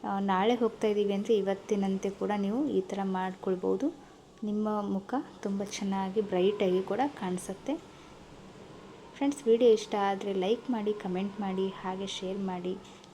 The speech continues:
ನಮ್ಮ ಚಾನಲ್ಗೆ ಯಾರಾದರೂ ಹೊಸಬರಿದ್ರೆ ಸಬ್ಸ್ಕ್ರೈಬ್ ಮಾಡಿ. Thank you for watching ಫ್ರೆಂಡ್ಸ್.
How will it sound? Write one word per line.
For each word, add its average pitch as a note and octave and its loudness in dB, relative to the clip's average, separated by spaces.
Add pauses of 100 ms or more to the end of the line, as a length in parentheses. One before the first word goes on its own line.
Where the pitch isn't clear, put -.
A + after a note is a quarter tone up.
ನಮ್ಮ C4 0
ಚಾನಲ್ಗೆ G#3 0
ಯಾರಾದರೂ F#3 2
ಹೊಸಬರಿದ್ರೆ F#3+ -2 (440)
ಸಬ್ಸ್ಕ್ರೈಬ್ G3 -4
ಮಾಡಿ. F3+ -2 (440)
Thank C#4+ 0
you D4 -2
for A#3 4
watching G3+ 0
ಫ್ರೆಂಡ್ಸ್. F#3+ -4